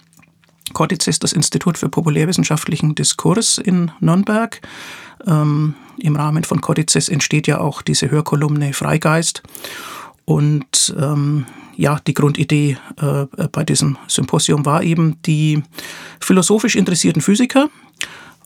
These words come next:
und die physikalisch kompetenten Philosophen, ähm, miteinander in Kontakt zu bringen, ins Gespräch zu bringen, um im Bereich Philosophie, äh, der Physik, äh, die Dinge so weit populär aufzubereiten, äh,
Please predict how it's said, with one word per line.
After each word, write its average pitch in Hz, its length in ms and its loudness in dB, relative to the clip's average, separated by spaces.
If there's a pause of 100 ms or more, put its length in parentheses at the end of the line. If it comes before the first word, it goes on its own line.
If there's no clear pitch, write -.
(160)
und 226 360 2
die 196 60 2
physikalisch 175 540 2
kompetenten 165 520 2
Philosophen, 185 560 2 (720)
ähm, 156 540 2
miteinander 170 420 2
in 160 100 2
Kontakt - 380 0
zu 196 100 0
bringen, 170 340 2
ins 180 240 2
Gespräch - 420 0
zu 156 120 2
bringen, 156 440 2 (420)
um 165 180 4
im 160 120 2
Bereich 147 340 -2
Philosophie, 147 680 0 (180)
äh, 143 180 -4
der 139 120 -2
Physik, - 600 -4
äh, 139 160 -2 (100)
die 143 140 -4
Dinge 147 260 2
so 147 220 0
weit 147 240 -2
populär 147 480 0
aufzubereiten, 160 920 0 (540)
äh, 147 240 2